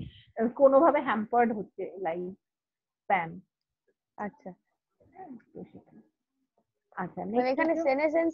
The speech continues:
Speaker 2: ফেজটাও ঠিক ওই একই রকম, মানে
Speaker 1: একদম, একদম, একরকম। মানে ধরো উদ্ভিদের ক্ষেত্রে যদি বলি, পাতা হলুদ হয়ে ঝরে যাওয়া, that is
Speaker 2: হ্যাঁ।
Speaker 1: senescence। কিন্তু আমি যদি টান মেরে পাতা ছিঁড়ে দিই, তাহলে সেটা
Speaker 2: <laughs>
Speaker 1: senescence নয়।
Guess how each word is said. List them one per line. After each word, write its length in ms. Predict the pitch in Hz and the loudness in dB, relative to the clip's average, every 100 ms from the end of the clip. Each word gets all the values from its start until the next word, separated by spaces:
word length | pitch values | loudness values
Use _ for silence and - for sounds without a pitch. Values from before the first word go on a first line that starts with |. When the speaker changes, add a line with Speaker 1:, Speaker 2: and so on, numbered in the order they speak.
| - | 0
Speaker 2:
ফেজটাও 440 | 330 320 - 339 339 | 0 0 2 4 4
ঠিক 200 | 330 311 | 2 0
ওই 120 | 311 294 | 0 4
একই 260 | 277 269 277 | 4 4 4
রকম, 240 | 254 262 233 | 6 6 4
মানে 160 | 220 | 4
Speaker 1:
একদম, 100 | 185 190 | 2 0
একদম, 400 | 196 180 175 - - | -6 -6 -6 -6 -4
একরকম। 520 | 254 247 226 196 175 175 | -2 -2 -2 -4 -4 -6
মানে 140 | 226 285 | 0 4
ধরো 180 | 330 403 339 - | 8 8 6 4
উদ্ভিদের 400 | 311 262 320 320 | 4 6 8 6
ক্ষেত্রে 260 | 320 - | 4 -2
যদি 200 | 294 294 | -4 -6
বলি, 260 | 277 262 220 220 | -2 0 0 2
পাতা 240 | 226 262 285 | 2 4 4
হলুদ 340 | 254 262 285 | 4 4 4
হয়ে 180 | 285 311 | 0 -2
ঝরে 280 | 240 208 196 | 0 0 0
যাওয়া, 260 | 190 156 - 208 | -2 -4 -6 0
that 200 | 233 240 | 2 6
is 140 | 330 311 | 6 6
Speaker 2:
হ্যাঁ। 260 | 254 240 240 | 4 -4 -2
Speaker 1:
senescence। 460 | 220 196 - 160 - - - _ _ - | 0 -2 -6 -16 -8 -8 -8 _ _ -6
কিন্তু 120 | 294 302 | 2 4
আমি 120 | 285 | 4
যদি 120 | 294 | 2
টান 260 | 320 269 254 | 4 4 4
মেরে 200 | 269 285 | 4 4
পাতা 240 | 285 269 277 | 6 4 4
ছিঁড়ে 260 | - 233 | 0 -2
দিই, 120 | 202 190 | -2 0
তাহলে 240 | 240 269 | 2 4
সেটা 200 | 285 359 | 6 6
Speaker 2:
<laughs> 80 | 440 | 4
Speaker 1:
senescence 360 | - _ _ 233 | -2 _ _ -8
নয়। 240 | 214 185 | -8 -8